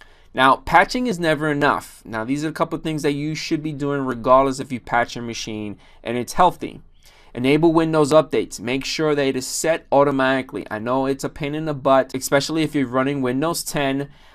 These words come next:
Uh, make sure that if you have it set to automatically, adjust the hours of when your Microsoft could reboot your machine to finalize the install. Back up your machine. Very, very important. That should have been my number one.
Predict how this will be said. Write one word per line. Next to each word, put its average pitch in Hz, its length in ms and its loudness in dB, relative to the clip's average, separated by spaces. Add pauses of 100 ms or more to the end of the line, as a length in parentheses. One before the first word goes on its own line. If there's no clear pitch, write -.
(120)
Uh, 123 360 8
make 135 160 -2
sure 156 320 4
that 131 360 4
if 127 200 -4
you 139 120 4
have 147 240 6
it 175 80 0
set 175 220 0
to - 120 -4
automatically, 156 840 0
adjust 151 380 2
the - 160 0
hours 147 340 8
of 127 140 -4
when 131 240 0
your 131 100 0
Microsoft 127 840 0
could 131 140 -8
reboot 120 420 -4
your 120 100 -6
machine 120 380 -8
to 117 360 -6
finalize 117 840 -2
the - 120 -10
install. - 540 -8 (640)
Back 135 220 4
up - 160 0
your 135 100 0
machine. 127 440 -4
Very, 156 600 4
very 139 480 2
important. 123 380 -4
That 120 160 -2
should 147 160 -4
have 143 80 -4
been 147 160 -2
my 143 100 -2
number 139 380 0
one. 127 420 0